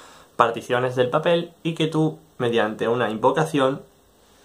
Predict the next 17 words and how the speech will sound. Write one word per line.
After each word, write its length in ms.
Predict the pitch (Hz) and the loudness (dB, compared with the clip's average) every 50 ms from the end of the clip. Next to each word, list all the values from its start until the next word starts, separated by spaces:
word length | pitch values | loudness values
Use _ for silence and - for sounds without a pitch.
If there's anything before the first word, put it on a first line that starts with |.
| - - - | -20 -20 -18
supuestamente 1080 | - - - 110 - 113 123 127 - - 139 131 127 127 127 120 117 117 120 123 - - - | -12 -10 -10 -4 0 0 0 0 2 0 0 2 2 0 0 -2 -2 -2 -2 -2 -4 -6 -2
llamas 340 | 107 110 110 110 110 - 113 | 0 0 2 0 0 -2 -4
a 20 | |
un 100 | 113 113 | -4 -4
espíritu, 580 | 113 - - 131 127 120 113 90 - 151 156 - - - - _ _ _ _ _ _ _ _ _ _ _ _ _ _ | -6 -6 -4 -4 -4 -2 -4 -6 -8 -10 -12 -14 -18 -20 -20 _ _ _ _ _ _ _ _ _ _ _ _ _ _
que 80 | - 87 | -18 -16
se 100 | - - | -12 -8
llama 220 | - 185 95 98 | -6 -6 -6 -4
Charlie, 420 | - - 107 110 107 101 - - - - - _ _ - - - - - - - - - - _ _ _ _ _ _ _ _ _ _ _ | -2 -2 -2 -2 -2 -4 -8 -8 -10 -16 -20 _ _ -20 -20 -20 -20 -20 -20 -20 -20 -20 -20 _ _ _ _ _ _ _ _ _ _ _
y 100 | - 180 | -2 0
le 120 | 175 156 120 | 2 2 2
haces 240 | - - 123 120 | 2 -2 -6 -10
preguntas. 720 | - - 98 95 90 90 87 82 - - - - - - - - _ _ _ _ _ _ _ _ _ _ _ _ _ _ _ _ _ _ _ _ _ _ _ _ _ _ _ _ _ _ _ - | -6 -4 -2 -2 -2 -4 -6 -6 -8 -8 -10 -10 -12 -16 -20 -20 _ _ _ _ _ _ _ _ _ _ _ _ _ _ _ _ _ _ _ _ _ _ _ _ _ _ _ _ _ _ _ -10
Básicamente 840 | 107 - - - 135 135 131 127 127 135 139 139 - 143 143 - 120 | -8 -8 -6 -6 -4 -2 0 0 0 0 -2 -4 -4 -4 -4 -4 -6
es 180 | 120 - - | -8 -8 -6
una 220 | 117 117 113 113 104 | -6 -4 -2 -2 0
versión 640 | 98 98 101 - 117 113 113 117 117 117 113 110 | 0 -2 -2 -2 -4 -4 -2 -4 -4 -6 -8 -10